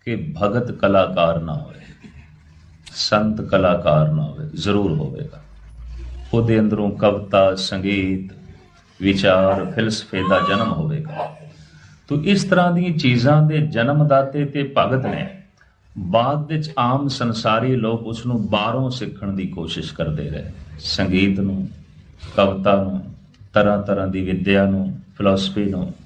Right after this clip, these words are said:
ਵਿਚਾਰਾਂ ਨੂੰ ਬਾਹਰੋਂ ਸਿੱਖਣ ਦੀ ਕੋਸ਼ਿਸ਼ ਕਰਦੇ ਰਹੇ। ਸਭ ਕੁਝ ਇਹ ਭਗਤਾਂ ਦੇ ਅੰਦਰੋਂ ਫੁੱਟਿਆ ਸੀ ਤੇ ਸਭ ਤੋਂ ਪਹਿਲੇ ਜ਼ਮੀਨ ਦੇ ਉੱਤੇ ਕਲਾ ਨੂੰ ਜਨਮ ਦੇਣ ਵਾਲੇ ਭਗਤ ਨੇ।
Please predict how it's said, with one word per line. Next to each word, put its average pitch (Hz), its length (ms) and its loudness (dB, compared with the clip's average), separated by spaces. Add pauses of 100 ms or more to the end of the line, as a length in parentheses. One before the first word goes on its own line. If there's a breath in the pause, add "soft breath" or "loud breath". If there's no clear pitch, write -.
(160)
ਵਿਚਾਰਾਂ 101 540 2
ਨੂੰ 95 240 -10 (500 soft breath)
ਬਾਹਰੋਂ 120 380 2
ਸਿੱਖਣ 101 420 -8
ਦੀ 90 100 -8
ਕੋਸ਼ਿਸ਼ 85 440 -10
ਕਰਦੇ - 320 -10
ਰਹੇ। - 160 -14 (1800 loud breath)
ਸਭ 170 480 0
ਕੁਝ 196 200 -4
ਇਹ 170 240 0 (100)
ਭਗਤਾਂ 131 420 2
ਦੇ 156 280 2
ਅੰਦਰੋਂ 143 360 2
ਫੁੱਟਿਆ 151 400 2
ਸੀ 151 300 0
ਤੇ 143 100 -6
ਸਭ 156 380 2
ਤੋਂ 160 200 -2
ਪਹਿਲੇ 120 440 2
ਜ਼ਮੀਨ 123 460 2
ਦੇ 120 80 0
ਉੱਤੇ 113 260 -2
ਕਲਾ 117 420 4
ਨੂੰ 120 200 -2
ਜਨਮ 107 340 0
ਦੇਣ 101 220 0
ਵਾਲੇ 98 460 2
ਭਗਤ 78 320 -2
ਨੇ। - 120 -8